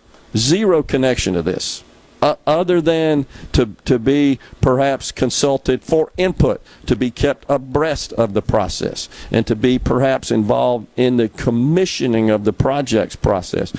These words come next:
but should have no, uh, they should not receive the money directly. They should have no authority to, to dis-, disperse that money and no authority to award, uh, the contracts. That's got to be done by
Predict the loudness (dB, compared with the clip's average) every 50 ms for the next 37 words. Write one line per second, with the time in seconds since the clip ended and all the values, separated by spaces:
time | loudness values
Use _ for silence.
0 | -12 -12 -8 -2 0 0 0 0 0 0 2 2 2 2 2 0 -4 -10 -18 -16
1 | -4 2 4 4 4 4 4 2 2 0 0 0 -2 -4 -8 -16 -20 -18 -10 -4
2 | -2 0 0 2 0 0 -2 -4 -8 -10 -8 -2 -2 -2 0 0 0 0 0 2
3 | 2 2 0 0 -4 -2 0 0 0 0 2 2 4 4 4 4 2 2 0 2
4 | 2 2 2 2 0 0 0 0 0 2 2 2 0 0 -2 -6 -6 -4 -2 0
5 | 0 0 0 2 0 0 2 2 0 2 2 4 4 4 4 2 0 -2 0 0
6 | 0 2 2 2 0 0 0 0 2 2 2 0 -2 -2 -4 _ _ _ -2 0
7 | 0 0 0 -2 -4 -4 -10 -14 -14 -2 -2 -2 -2 -2 -6 -2 0 0 0 0
8 | -2 -2 -2 -2 -2 -2 0 0 2 2 2 0 -2 -2 -2 0 0 2 2 2
9 | 2 2 0 -2 -2 -2 0 0 0 0 0 -2 -2 -2 0 0 2 2 0 0
10 | 0 0 2 2 2 2 0 -2 -4 -12 -20 -20 -20 -20 -14 -4 -2 0 0 0
11 | 0 -4 -2 -2 0 0 -2 -2 -2 -4 -4 -4 -6 -10 -4 -4 -4 -4 -4 -8
12 | -6 -2 0 0 0 -2 -4 -2 -2 -2 -2 0 0 0 0 0 0 -2 -4 -6
13 | -10 -18 -20 -20 -12 -2 0 0 2 2 0 0 -2